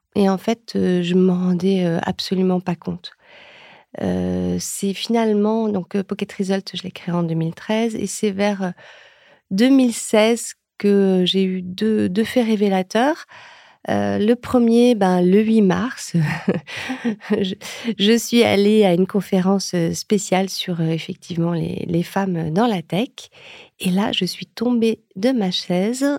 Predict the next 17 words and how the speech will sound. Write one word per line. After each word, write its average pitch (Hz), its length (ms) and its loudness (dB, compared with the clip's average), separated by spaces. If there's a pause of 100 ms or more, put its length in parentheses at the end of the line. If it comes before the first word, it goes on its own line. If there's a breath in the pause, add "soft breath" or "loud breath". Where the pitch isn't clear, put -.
(140)
en 190 160 0
découvrant 208 720 -4
les 208 260 -4
stats 208 380 -8 (800 loud breath)
de, 196 100 -4
euh, 180 560 -4
la 185 100 -4
présence, 220 560 -4
euh, 185 160 0
du 175 160 -4
taux 311 140 -2
de - 80 -10
filles 220 360 -2 (440 soft breath)
dans 196 100 0
les 196 340 -2
écoles 240 220 -2
d'ingénieurs. 196 640 -2